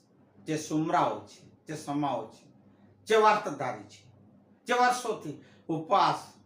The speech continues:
બધું જે આપણા નિત્ય નિયમો અપનાવી એમને આશીષ આપો, એમને આશીષ આપો,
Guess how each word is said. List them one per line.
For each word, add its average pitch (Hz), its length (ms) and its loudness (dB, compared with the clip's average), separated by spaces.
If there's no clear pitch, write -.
બધું 185 520 -2
જે 170 80 -2
આપણા 156 340 -2
નિત્ય 135 340 -10
નિયમો 143 280 -6
અપનાવી 160 520 -8
એમને 165 220 -6
આશીષ - 420 -12
આપો, - 360 -20
એમને 233 240 0
આશીષ - 340 -6
આપો, - 280 -20